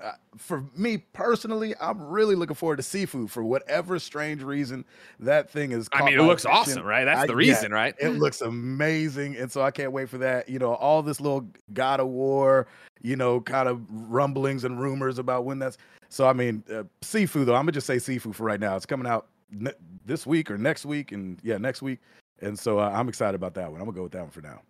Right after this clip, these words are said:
Speaker 2: Excellent choice, an excellent choice. But the question remains, will you get G T A six this year? Ladies and gentlemen,
Speaker 1: Bro.
Speaker 2: we're gonna talk about the fact that G T A six is real. New stuff's
Speaker 1: That's
Speaker 2: coming to
Speaker 1: crazy.
Speaker 2: G T A Online. Pokemon Legends Arceus is a hit, and that we have a P S V R two website.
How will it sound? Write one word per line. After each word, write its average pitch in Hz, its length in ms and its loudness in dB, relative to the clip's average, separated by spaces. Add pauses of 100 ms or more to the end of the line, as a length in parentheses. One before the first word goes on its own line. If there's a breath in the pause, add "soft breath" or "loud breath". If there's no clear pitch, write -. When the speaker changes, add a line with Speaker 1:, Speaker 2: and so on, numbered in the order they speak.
(400)
Speaker 2:
Excellent 117 300 -10
choice, 87 360 -14
an 113 160 -14
excellent 104 360 -12
choice. 95 280 -14
But 110 140 -8
the 110 60 -8
question 131 360 -8
remains, 104 520 -4
will 101 200 0
you 160 140 -2
get 107 260 -2
G 98 240 -4
T 98 260 -2
A 92 100 0
six - 440 -4
this - 320 -6
year? 82 200 -2
Ladies 139 360 2
and 120 100 -2
gentlemen, 135 400 4
Speaker 1:
Bro. 143 100 6
Speaker 2:
we're 175 120 8
gonna 143 140 6
talk 143 260 4
about 131 180 4
the 123 60 -2
fact 131 320 2
that 123 140 4
G 117 200 0
T 135 220 2
A 117 120 4
six 110 380 0
is 110 240 2
real. 107 340 2 (200 loud breath)
New 175 120 4
stuff's 131 260 2
Speaker 1:
That's - 40 -4
Speaker 2:
coming 139 220 2
to 135 60 4
Speaker 1:
crazy. 123 120 2
Speaker 2:
G 117 80 -4
T 107 120 2
A 110 100 2
Online. 110 300 0
Pokemon 220 640 4
Legends 143 340 2
Arceus 160 460 4
is 139 100 -4
a 139 60 2
hit, 170 240 2 (160)
and 160 100 2
that 156 80 4
we 185 300 0 (100)
have 175 360 0
a 131 160 -2
P 185 260 0
S 165 180 2
V 139 160 2
R 135 160 4
two 127 300 -6
website. 110 500 -2